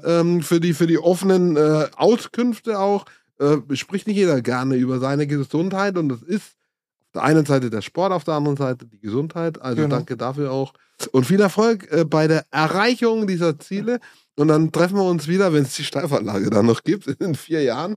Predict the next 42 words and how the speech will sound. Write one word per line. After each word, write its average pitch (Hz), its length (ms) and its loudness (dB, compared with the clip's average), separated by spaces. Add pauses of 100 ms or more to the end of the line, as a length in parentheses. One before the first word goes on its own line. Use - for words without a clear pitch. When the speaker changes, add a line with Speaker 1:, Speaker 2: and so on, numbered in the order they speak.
(140)
Speaker 2:
Da 156 100 -2
bin 151 160 4
ich 160 100 2
mir 147 140 2
auch 139 160 -2
sicher. 139 260 -10
Speaker 1:
Genau, 151 340 4
wenn 120 180 4
Speaker 2:
<laughs> 156 40 6
Speaker 1:
du, 160 320 4
äh, 135 460 0
wenn 123 200 0
du 147 100 0
bei 131 120 2
den 127 120 0 (120)
U 120 80 0
S 123 120 -6
Open 113 580 -8 (160)
den, 107 260 -6
Speaker 2:
<laughs> 170 540 -4
Speaker 1:
den 117 160 -4
Cup, 151 240 -2
gibt's 147 220 -4
einen 160 280 -2
Cup 170 200 -8
im 156 120 -4
Golf, 147 320 -2
der 151 100 -4
einen 147 140 0
bestimmten 151 340 -6
Namen 151 360 -2
hat, 180 220 -6
äh, 151 160 -4
irgendwie 147 380 -4
so? 147 280 -4
Äh, 127 320 -4 (240)
Speaker 2:
Ähm, 147 760 2 (320)
der 143 80 2
bekannteste 160 600 0
Speaker 1:
wie - 40 6
der - 80 4
Speaker 2:
Name 147 60 4